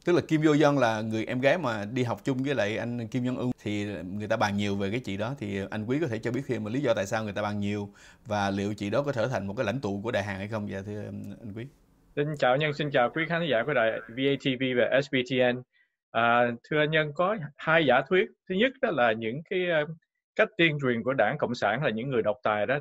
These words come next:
Speaker 2: thì khi mà người ta phao tin là người ta bị bệnh đó, để người ta kiếm những người mà hay tham vọng, có nhiều tham vọng mà lên nắm quyền để coi những người đó là những người nào để mà người ta trừ đi. Thì cái, cái là cái giả thuyết thứ nhất. Cái giả thuyết thứ hai,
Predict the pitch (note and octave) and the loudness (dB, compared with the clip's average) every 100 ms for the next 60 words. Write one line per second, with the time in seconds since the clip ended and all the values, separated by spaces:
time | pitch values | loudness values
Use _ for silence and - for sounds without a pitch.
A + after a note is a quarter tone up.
0 | C#3+ G#2 - C#3+ C#3 C3 G#2 - B2 B2+ | -4 -8 -4 -2 -2 -2 -6 -2 -2 0
1 | B2+ B2+ C3 C3 A2+ G2+ A2 A2+ A2+ G2+ | 2 2 0 -2 -2 -2 -2 -2 -6 -8
2 | F#2 A#2+ C#3+ C#3+ _ _ _ _ F#2+ B2 | -6 -2 -2 -4 _ _ _ _ -10 -6
3 | A#2 A#2 A#2 - C3+ D3 B2+ A2 C#3 A2 | -4 0 -2 -2 -4 -2 -4 -6 -2 -2
4 | G2+ G2+ G2 F#2+ F#2 F2+ - _ _ _ | -2 -2 -2 -2 -4 -8 -14 _ _ _
5 | - B2+ C3 C3 - B2+ B2+ A2+ F2+ A2 | -4 0 0 0 2 2 2 0 0 -2
6 | A#2 D3+ C#3 G#2+ B2+ B2+ A2 F#2+ A2+ A2+ | -2 -2 0 0 0 0 0 0 0 0
7 | B2 C3 E3 C3 A2 G2+ G2 A2+ B2+ B2 | 0 0 -2 0 0 0 -4 -2 -2 -2
8 | G#2+ G#2 C#3 A2+ A2 C3+ G#2+ G2+ B2+ A2+ | -6 -6 -2 0 0 0 -2 -4 -8 -6
9 | G#2 G2+ F#2+ F#2 G2+ A2+ G2 - F#2 A2+ | -4 -4 -4 -6 -10 -10 -10 -12 -8 -2
10 | A2+ A2 A2 _ _ A#2 G#2+ G#2 A#2+ A2+ | -2 -4 -8 _ _ -4 -2 -2 -4 -4
11 | _ _ _ _ _ A2+ G#2+ C3 C#3 _ | _ _ _ _ _ -4 0 2 0 _
12 | - D3+ C3 - D3+ A2 F#2+ D#3+ D#3 E3 | -4 2 2 2 -2 0 -2 -2 -2 0
13 | G#3 - D3 G2+ - E3 F3 C#3+ C#3 C#3+ | -2 -2 0 0 0 -2 -2 2 4 4